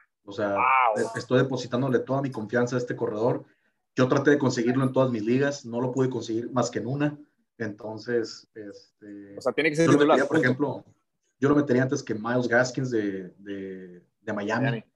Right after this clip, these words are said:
Speaker 1: Es más, es un jugador que yo estaría, si ustedes necesitan el espacio, sáquenlo de sus equipos, ya es demasiada inconsistencia. Lo que era Tampa Bay, ahora se está convirtiendo en Miami en cuanto a la situación de corredores, entonces es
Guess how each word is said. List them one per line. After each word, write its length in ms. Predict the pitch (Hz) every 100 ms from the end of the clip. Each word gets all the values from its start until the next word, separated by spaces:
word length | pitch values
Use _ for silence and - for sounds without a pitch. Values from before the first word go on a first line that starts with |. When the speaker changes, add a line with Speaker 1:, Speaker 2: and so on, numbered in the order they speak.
| _ _ _
Speaker 1:
Es 140 | 117 117
más, 180 | 120 127
es 160 | -
un 80 | 147
jugador 280 | 127 117 117
que 100 | 127
yo 60 |
estaría, 400 | 127 117 117 127
si 160 | 123 127
ustedes 300 | 113 123 147
necesitan 480 | 143 - - 127 143
el 100 | 113
espacio, 600 | 107 127 147 160 156 - _ _ _ _ _ -
sáquenlo 520 | - 120 123 131 123
de 60 | 120
sus 140 | -
equipos, 540 | 101 123 131 135 - 110
ya 180 | 110 110
es 80 | 131
demasiada 400 | 120 101 120 120
inconsistencia. 800 | 120 107 107 113 127 127 135 131 _ _ _ _ _ -
Lo 260 | 120 120
que 140 | - 123
era 240 | 143 147
Tampa 320 | 151 151 156
Bay, 360 | 147 151 170 175 -
ahora 240 | 113 135
se 80 | 123
está 180 | 113 110
convirtiendo 440 | 139 113 120 127
en 60 | 127
Miami 380 | 107 113 147
en 120 | 147 131
cuanto 260 | 107 104
a 40 | 104
la 40 |
situación 320 | - - -
de 80 | 123
corredores, 500 | 127 101 104 127 131
entonces 600 | 117 - 110 117 110 _ _ _
es 140 | 107